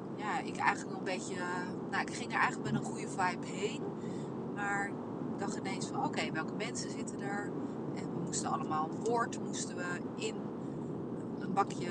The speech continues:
stoppen. En ik had het woord mooi, had ik uitge-, eh, had ik opgeschreven, want het was het eerste wat in me opkwam. Want toen ik er naartoe reed, was het een mooie zonnige dag. Ik had een muziekje opgezet, ik had echt er, nou,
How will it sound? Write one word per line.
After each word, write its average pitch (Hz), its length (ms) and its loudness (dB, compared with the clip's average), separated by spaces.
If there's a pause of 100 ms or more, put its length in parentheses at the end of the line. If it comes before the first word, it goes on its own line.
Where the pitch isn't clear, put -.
stoppen. - 580 0 (1040)
En - 280 -2 (160)
ik - 140 -2
had 156 140 0
het - 200 -4
woord - 220 -2 (200)
mooi, 202 460 6 (160)
had 185 120 -2
ik 185 120 0
uitge-, - 340 0 (140)
eh, 156 80 -2 (340)
had 180 120 -2
ik 175 120 -2
opgeschreven, 160 560 0
want - 140 -4
het - 80 -2
was 175 160 -2
het - 120 -4
eerste 202 440 0
wat - 160 -2
in - 100 -4
me - 60 -2
opkwam. - 480 0 (360)
Want - 120 0
toen - 140 2
ik - 120 -2
er - 60 -2
naartoe 214 640 2
reed, 240 360 -2
was - 180 0
het - 80 -2
een 190 180 0
mooie 240 400 2
zonnige - 400 0
dag. 175 380 4
Ik - 280 6
had 143 120 4
een - 60 2
muziekje - 440 0
opgezet, 196 540 2
ik - 100 -2
had 196 160 -2
echt 196 260 -2
er, 185 300 0
nou, 185 220 0